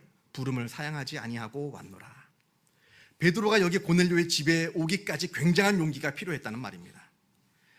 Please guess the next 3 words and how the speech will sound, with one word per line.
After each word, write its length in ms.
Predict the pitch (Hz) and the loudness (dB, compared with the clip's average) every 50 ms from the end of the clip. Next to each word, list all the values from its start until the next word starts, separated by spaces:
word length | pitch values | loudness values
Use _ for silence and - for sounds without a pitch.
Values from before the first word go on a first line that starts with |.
| _ _ _ | _ _ _
당시 340 | - 165 180 190 - 226 180 | 0 2 2 4 2 2 0
유대인들은 540 | 170 185 185 214 208 202 175 196 196 202 180 | 0 2 2 4 4 4 2 2 0 0 0
이방인들하고 1120 | 143 156 185 190 196 190 190 190 180 180 175 - 160 180 180 175 180 180 - - - - | 0 0 2 4 4 4 4 2 2 0 -2 0 0 0 -2 -2 -2 -4 -8 -12 -16 -20